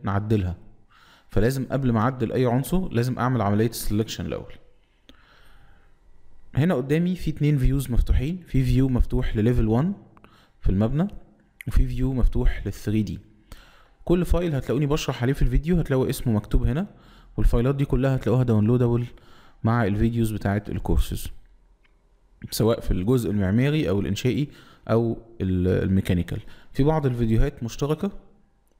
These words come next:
فالفايل ده هينفع لكل التخصصات، وفي بعض التخصصات فيها معلومات زيادة، فهتلاقوا فايلات خاصة بالتخصص ده بس.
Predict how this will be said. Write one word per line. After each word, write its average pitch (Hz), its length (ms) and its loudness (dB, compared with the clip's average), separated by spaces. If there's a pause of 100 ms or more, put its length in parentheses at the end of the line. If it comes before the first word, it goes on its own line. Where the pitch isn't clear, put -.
(120)
فالفايل 127 440 0
ده 131 120 0
هينفع 123 380 2
لكل 120 260 -2
التخصصات، 127 720 -4
وفي 139 200 -6
بعض 135 400 0 (440)
التخصصات 113 600 -2
فيها 131 200 2
معلومات 110 380 2
زيادة، 139 520 0 (120)
فهتلاقوا 123 340 0
فايلات 123 340 0
خاصة 120 400 -4
بالتخصص 110 600 -4
ده 92 120 -2
بس. - 300 -10